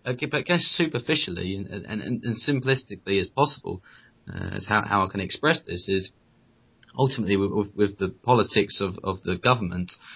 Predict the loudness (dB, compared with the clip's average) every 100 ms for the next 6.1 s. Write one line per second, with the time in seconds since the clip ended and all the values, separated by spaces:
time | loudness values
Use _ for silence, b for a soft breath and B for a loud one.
0 | B B B B _ 0 6 8 8 8
1 | 4 2 -4 0 6 8 8 6 4 -2
2 | _ _ _ _ _ _ 2 8 8 8
3 | 4 -2 -4 -6 -6 -4 2 2 2 2
4 | 0 -2 -10 _ _ _ _ -6 -4 -2
5 | -4 -6 -6 -8 -6 0 4 4 4 0
6 | -4